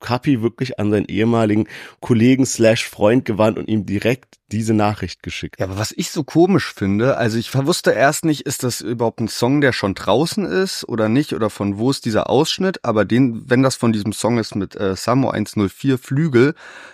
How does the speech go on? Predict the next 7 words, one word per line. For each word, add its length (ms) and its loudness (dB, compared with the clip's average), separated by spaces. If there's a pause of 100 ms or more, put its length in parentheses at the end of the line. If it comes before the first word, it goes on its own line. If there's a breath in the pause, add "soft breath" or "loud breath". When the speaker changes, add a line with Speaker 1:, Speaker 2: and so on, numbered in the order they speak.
(160 loud breath)
Speaker 2:
das 220 -2
Lied 400 -4
ist 240 -4
auf 260 -2 (140)
dem 240 -2
Album 340 0
Vladislav 880 -2